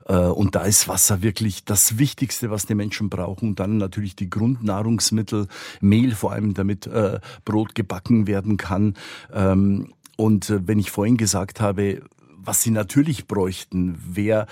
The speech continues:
zum Beispiel, äh, dass diese Zeltstädte, äh, verbessert werden, weil, äh, mit dem Winter, jetzt aber auch im Sommer, das, äh, das nagt ja alles an, an den Zeltmaterialien. Und hier stellt sich eben ein besonderes Problem dar,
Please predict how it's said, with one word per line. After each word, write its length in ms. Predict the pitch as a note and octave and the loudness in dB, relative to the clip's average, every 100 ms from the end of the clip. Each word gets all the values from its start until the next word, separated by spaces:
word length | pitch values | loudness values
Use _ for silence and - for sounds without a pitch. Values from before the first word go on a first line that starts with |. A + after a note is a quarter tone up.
| - - | -16 -6
zum 300 | - B2 B2 | 2 4 4
Beispiel, 640 | G2+ G#2 - A2 G#2 G#2 | 2 -2 -4 -6 -6 -8
äh, 340 | - G#2+ G#2 - | -8 -8 -8 -10
dass 260 | G2 - - | -6 -6 -6
diese 480 | B2 G#2+ F#2 G#2 F#2 | -12 -8 -4 -4 -4
Zeltstädte, 800 | - A2 C#3 - - G#2 F2 F#2 | 0 2 0 -2 -2 -2 -2 -6
äh, 60 | F2+ - - - E2+ - | -6 -16 -20 -18 -18 -8
verbessert 720 | - F#2 C3 A#2+ G#2+ F2 E2 | -2 2 2 4 2 0 -2
werden, 360 | F2+ E2+ F2+ | -4 -2 -4
weil, 280 | E2 E2 E2 - - - - | -2 -4 -6 -12 -20 -20 -8
äh, 200 | E2+ E2+ | -4 -2
mit 300 | F2+ C3 C#3 | 4 4 4
dem 180 | A#2+ G2+ | 2 2
Winter, 260 | A2+ A2+ | 0 0
jetzt 300 | G2 A2 - | -2 -2 -2
aber 160 | A2 - | -6 -6
auch 200 | A#2 - | -8 -6
im 220 | C#3+ B2+ | 2 4
Sommer, 460 | A2+ A2 A2 A2+ G#2 - - _ | 4 0 0 -2 -4 -16 -20 _
das, 280 | G#2 - - | -2 -2 -2
äh, 300 | A#2 G2+ G2 F#2 - | -4 -2 -4 -6 -6
das 200 | G#2+ - | -4 0
nagt 400 | G#2 A2+ - - | 0 -2 -6 -6
ja 140 | G2+ | -4
alles 260 | G#2 G#2 - | -4 -4 -4
an, 240 | G2+ G2 | -2 -2
an 180 | - G2 | -2 -2
den 240 | G2 F#2+ | 0 -2
Zeltmaterialien. 1200 | F#2+ - A#2 B2 G2 F#2+ - F#2+ D#2+ A#2 F#2+ G2+ A2+ - - | 0 -2 -2 -2 -2 -2 -4 -4 -2 -2 0 -2 -4 -12 -12
Und 140 | - F2+ | -6 0
hier 220 | A#2+ A2+ A#2+ G#2+ | 2 0 -4 -8
stellt 260 | - G#2+ | -2 0
sich 180 | - G2 | 0 0
eben 200 | A2 G#2 | 2 2
ein 160 | F#2 F#2+ | -2 0
besonderes 460 | F#2+ A2+ A#2+ A#2 | 2 2 2 0
Problem 440 | - G2+ F#2+ G2+ A#2 | -2 -4 -2 0 2
dar, 220 | G2 | 2